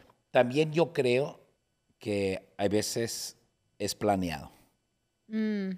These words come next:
Speaker 1: Como que quieren ver, a ver, ¿cómo lo hago para hacer este caer? A veces creo que ni, ni realmente son ellas.
Speaker 2: Mm.
Speaker 1: Eh, a
Speaker 2: En
Speaker 1: veces
Speaker 2: D Ms, sí.
Speaker 1: Yeah.
Speaker 2: Y sí ha
Speaker 1: So,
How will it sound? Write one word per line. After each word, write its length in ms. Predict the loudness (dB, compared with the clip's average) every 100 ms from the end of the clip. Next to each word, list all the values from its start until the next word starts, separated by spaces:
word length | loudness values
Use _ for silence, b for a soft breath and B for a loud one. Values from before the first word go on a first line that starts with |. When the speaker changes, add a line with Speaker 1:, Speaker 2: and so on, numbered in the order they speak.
| -12
Speaker 1:
Como 260 | -8 -2 -2
que 140 | -4 -4
quieren 400 | 0 2 2 2
ver, 180 | 2
a 80 | 0
ver, 180 | -2 -6
¿cómo 260 | -6 -4 0
lo 160 | 0
hago 280 | 0 -2 -6 B B B -8
para 160 | -6
hacer 240 | -2 -2 -4
este 240 | -6 -10
caer? 460 | -4 -2 0 -2 -4 b b
A 80 | -2
veces 280 | -2 -2 -4
creo 280 | 2 2 2
que 100 | -2
ni, 240 | -2 -4 -4
ni 320 | -2 2 0
realmente 600 | 2 2 4 2 -2 -6
son 240 | -6 -4 -2
ellas. 560 | -4 -6 -10 -14 -18 _ _ _ _ _ _
Speaker 2:
Mm. 180 | -4 -2
Speaker 1:
Eh, 460 | 0 2 4 4 4
a 40 | 4
Speaker 2:
En 140 | 4
Speaker 1:
veces 0 |
Speaker 2:
D 280 | 6 4 4
Ms, 120 | 2
sí. 400 | 0 0 0 -2 -6
Speaker 1:
Yeah. 320 | -8 -8 -10 _
Speaker 2:
Y 120 | 0
sí 180 | 4 4
ha 80 |
Speaker 1:
So, 60 | 4